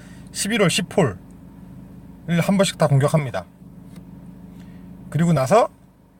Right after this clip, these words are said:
아, 물론 구 홀부터 실력이 형편이 없었어요.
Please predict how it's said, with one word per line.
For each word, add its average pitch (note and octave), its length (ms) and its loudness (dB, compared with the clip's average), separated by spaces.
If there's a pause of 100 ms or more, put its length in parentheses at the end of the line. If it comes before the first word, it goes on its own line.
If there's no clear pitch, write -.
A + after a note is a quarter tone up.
(180)
아, - 60 -8
물론 G3+ 360 2 (180)
구 - 160 -6 (840)
홀부터 F3+ 300 0
실력이 G#3 440 0
형편이 G#3 280 2
없었어요. A#2 580 -2